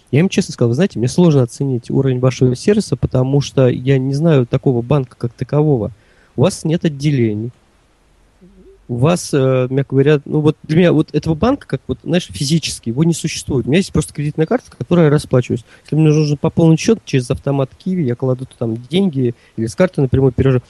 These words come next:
То есть я никакого такого банковского сервиса вообще не вижу. Поэтому говорю, мне сложно на этот вопрос ответить. Если вы х-, подразумеваете, если у меня какие-то претензии, <laughs> я, я говорю, у меня нет претензий. Дальше была вообще замечательная вещь.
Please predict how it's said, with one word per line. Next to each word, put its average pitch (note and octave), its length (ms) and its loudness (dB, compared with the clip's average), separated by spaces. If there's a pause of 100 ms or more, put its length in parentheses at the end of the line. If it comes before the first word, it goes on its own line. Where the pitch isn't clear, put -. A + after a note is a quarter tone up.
(120)
То D#3 80 -2
есть - 160 -2
я D3+ 140 0
никакого D#3+ 420 0
такого - 260 -2
банковского B2 640 -4
сервиса G#3 580 -4 (300)
вообще C3 300 0
не C3 180 2
вижу. A#2 280 0 (320)
Поэтому - 220 0
говорю, C#3 160 2
мне D3 280 2 (100)
сложно E3+ 360 2
на B2+ 80 0
этот - 180 -6
вопрос C#3 280 -2
ответить. D3+ 440 0
Если D3+ 180 -2
вы D#3 60 2
х-, D#3+ 220 -4 (420)
подразумеваете, D3+ 580 2
если - 120 -14
у D3 40 -8
меня D3+ 80 0
какие-то - 260 -6
претензии, F3 680 -2 (120)
<laughs> - 140 -20
я, - 180 -2
я C#3+ 100 -4
говорю, C3+ 180 -4
у B2+ 40 -6
меня D#3+ 180 0
нет F3 200 4
претензий. A2 520 -4 (380)
Дальше F3+ 200 0
была E3 140 4
вообще E3+ 220 0
замечательная B2 520 -2
вещь. A#2+ 220 -4